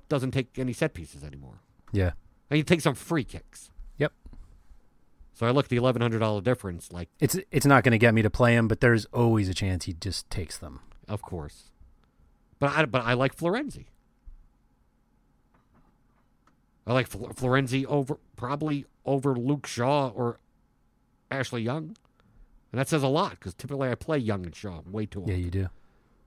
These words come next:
Speaker 2: Diogo Dalot might play, too. Is it Dalot?
Speaker 1: Yeah, Dalot.
Speaker 2: I think it's Dalot, yeah. He
Speaker 1: He's
Speaker 2: might
Speaker 1: in
Speaker 2: play.
Speaker 1: play for forty-seven, for what was
Speaker 2: Mm-hmm.
Speaker 1: he, forty-five hundred?
Speaker 2: Yeah.
Speaker 1: Definitely in play. And down here, over here, don't play the wrong Pellegrini.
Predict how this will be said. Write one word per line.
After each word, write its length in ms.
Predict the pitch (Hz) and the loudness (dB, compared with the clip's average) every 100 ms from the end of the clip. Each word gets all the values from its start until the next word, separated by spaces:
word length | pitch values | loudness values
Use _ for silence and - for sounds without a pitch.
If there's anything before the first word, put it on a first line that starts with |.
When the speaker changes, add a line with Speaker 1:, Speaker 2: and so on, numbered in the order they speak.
| _ _ _ _ _ _ | _ _ _ _ _ _
Speaker 2:
Diogo 240 | 120 113 110 | 4 6 6
Dalot 340 | 104 98 104 | 4 4 2
might 180 | 95 90 | 0 -4
play, 220 | - 95 | -8 -8
too. 300 | - 110 104 - - | -8 -8 -8 -14 -14
Is 80 | 104 | -12
it 40 | 92 | -4
Dalot? 440 | 113 120 139 156 - | -2 0 -2 -6 -8
Speaker 1:
Yeah, 220 | - 110 | -4 -2
Dalot. 380 | 87 101 95 101 | -2 -4 -2 -2
Speaker 2:
I 20 | |
think 120 | 101 90 | -2 -6
it's 100 | - _ - | -10 _ -10
Dalot, 380 | 92 90 92 92 | -8 -6 -8 -10
yeah. 120 | 104 - - _ - | -10 -14 -20 _ 0
He 80 | - | 4
Speaker 1:
He's 40 | 185 | 6
Speaker 2:
might 40 | |
Speaker 1:
in 80 | 254 | 4
Speaker 2:
play. 280 | 160 160 180 | 6 6 6
Speaker 1:
play 120 | 160 | 2
for 140 | 147 151 | 2 2
forty-seven, 540 | - 165 170 170 165 | 2 0 0 0 0
for 140 | 147 156 | 0 0
what 180 | 151 | 4
was 80 | 120 | 4
Speaker 2:
Mm-hmm. 80 | 120 | 4
Speaker 1:
he, 60 | 110 | 2
forty-five 880 | - 143 147 147 143 131 - 143 135 | -2 0 2 2 0 -4 -2 -2 0
hundred? 380 | 147 254 277 - _ _ | -2 -2 -6 -10 _ _
Speaker 2:
Yeah. 140 | 113 87 | -8 -4
Speaker 1:
Definitely 380 | 123 190 190 107 | -2 -2 -2 -4
in 80 | |
play. 260 | 82 85 - _ _ _ _ _ _ _ _ _ - _ _ _ _ _ - 110 | -6 -12 -14 _ _ _ _ _ _ _ _ _ -20 _ _ _ _ _ -12 -2
And 100 | 120 | 4
down 220 | 143 143 | 4 6
here, 220 | 160 156 | 4 6
over 180 | 143 135 | 6 4
here, 400 | 135 160 123 - 107 | 2 2 2 -2 -2
don't 220 | 135 143 | -2 -2
play 300 | - 151 135 | -2 0 2
the 140 | 113 120 | 2 0
wrong 400 | 110 131 127 113 | 2 2 2 -2
Pellegrini. 640 | 120 110 101 101 73 73 | -6 -6 -6 -8 -10 -16